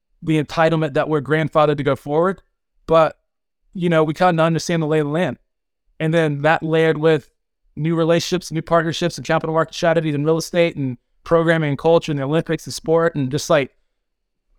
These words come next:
content and social media and technology and everything's about to change.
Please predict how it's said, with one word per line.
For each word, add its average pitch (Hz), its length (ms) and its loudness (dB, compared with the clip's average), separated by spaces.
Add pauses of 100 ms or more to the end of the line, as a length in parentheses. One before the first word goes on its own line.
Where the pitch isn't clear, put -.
(220)
content 180 640 0
and 139 380 -8
social 170 340 -2
media 165 400 0
and 123 300 -6
technology 165 680 0
and 127 240 -2 (1500)
everything's 170 400 0
about 151 200 2
to 113 60 -8
change. 156 560 -2